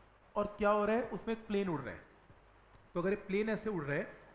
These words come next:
lines बिल्कुल वर्टिकल है, तो vertical lines को cut करता हुआ जा रहा है, तो इसमें क्या develop हो जाएगी, emotional ईएमएफ़। कितनी, बीएलवी, वो रॉड की तरह काम कर रहा है, तो रॉड में मोशनल ईएमएफ़ का formula क्या लगेगा, बीएलवी, लेकिन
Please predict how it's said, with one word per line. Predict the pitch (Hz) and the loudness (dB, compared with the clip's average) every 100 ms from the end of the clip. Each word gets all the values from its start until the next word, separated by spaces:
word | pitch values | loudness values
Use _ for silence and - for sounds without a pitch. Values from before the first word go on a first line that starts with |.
| - - - | -20 -20 -10
lines | 156 165 226 269 226 | -2 0 0 -2 -4
बिल्कुल | 226 262 208 | -2 -2 0
वर्टिकल | 190 202 202 185 | 0 0 0 0
है, | 160 | 0
तो | 185 | -2
vertical | 147 160 185 226 247 220 | -2 -2 -2 -2 -2 0
lines | 180 190 - | 0 -2 -2
को | 240 - - | -6 -4 -2
cut | 277 | -2
करता | 254 214 214 | 0 0 2
हुआ | 190 175 | 2 2
जा | 147 | 0
रहा | 110 | -4
है, | 82 - - - - - - - | -10 -18 -20 -20 -20 -20 -12 -6
तो | |
इसमें | 165 208 196 | -4 -4 0
क्या | 190 180 | 2 4
develop | 190 190 196 | 4 2 0
हो | 196 | 0
जाएगी, | 196 190 202 | 0 0 -2
emotional | 170 170 - 254 339 - - - - 185 | -2 -4 0 0 0 -8 -20 -20 -12 -4
ईएमएफ़। | 151 110 - - | -4 -4 -12 -12
कितनी, | 214 - 247 269 277 - | -8 -2 -2 -2 -6 -4
बीएलवी, | 160 170 170 180 - - - - 170 | 0 2 0 -4 -8 -18 -20 -16 -6
वो | |
रॉड | 156 - 190 | -2 -2 -2
की | |
तरह | 190 190 | -2 0
काम | 185 180 | 2 0
कर | 185 185 | 0 -2
रहा | 180 | -2
है, | 175 - - - - - - | -4 -12 -20 -20 -20 -8 -2
तो | |
रॉड | 190 165 170 | 2 4 2
में | 208 233 | 2 -2
मोशनल | 175 170 220 226 | -2 -4 -4 -4
ईएमएफ़ | 180 196 196 | -4 -4 -4
का | 226 | -6
formula | - 160 160 214 | -4 -4 -2 -2
क्या | 226 226 | 0 0
लगेगा, | 220 226 220 - 160 | 0 2 0 0 -4
बीएलवी, | 170 202 208 247 | 0 0 0 -2
लेकिन | 226 233 | -2 -2